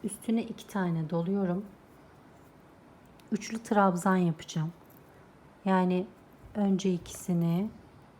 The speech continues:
sonra ikisini, daha sonra ikisini. Tekrar üstüne doladım. İki tane aldım yani.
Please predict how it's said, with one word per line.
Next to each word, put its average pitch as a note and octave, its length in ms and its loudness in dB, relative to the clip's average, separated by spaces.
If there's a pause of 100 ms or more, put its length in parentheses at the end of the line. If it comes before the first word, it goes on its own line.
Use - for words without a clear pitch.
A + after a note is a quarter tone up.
(240)
sonra G3 580 0
ikisini, F#3+ 880 0 (680)
daha F#3+ 200 0
sonra F3+ 560 -2 (280)
ikisini. E3 640 -6 (680)
Tekrar G3 480 -2
üstüne F3+ 500 -4
doladım. F#3+ 540 0 (760)
İki - 160 -20
tane E3+ 360 4
aldım D#3+ 360 0
yani. D#3+ 420 0